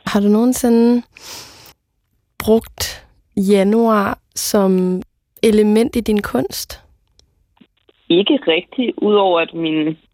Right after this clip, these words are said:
Speaker 2: sidste bog, Superskurk, udkom fredag den trettende januar. Øh, man kan jo selvfølgelig sige, at jeg har beskæftiget mig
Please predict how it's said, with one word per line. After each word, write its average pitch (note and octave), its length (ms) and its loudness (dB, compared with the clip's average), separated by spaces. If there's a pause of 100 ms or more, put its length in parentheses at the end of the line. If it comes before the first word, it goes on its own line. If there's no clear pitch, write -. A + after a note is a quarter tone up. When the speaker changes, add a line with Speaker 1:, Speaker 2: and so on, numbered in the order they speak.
(440)
Speaker 2:
sidste G#3+ 440 -2 (100)
bog, E3 280 2
Superskurk, G#3 640 0
udkom F#3 540 0
fredag D#3 340 -2
den D3+ 140 -6
trettende F3+ 400 -4
januar. C3+ 420 -4 (880)
Øh, F#2+ 720 -2 (680)
man E3+ 100 0
kan E3+ 80 2
jo E3 60 0
selvfølgelig F#3+ 480 0 (540)
sige, F#3+ 200 2
at F#3 100 -2
jeg E3 120 0
har D#3+ 180 -4
beskæftiget E3 600 -4
mig D3+ 140 -2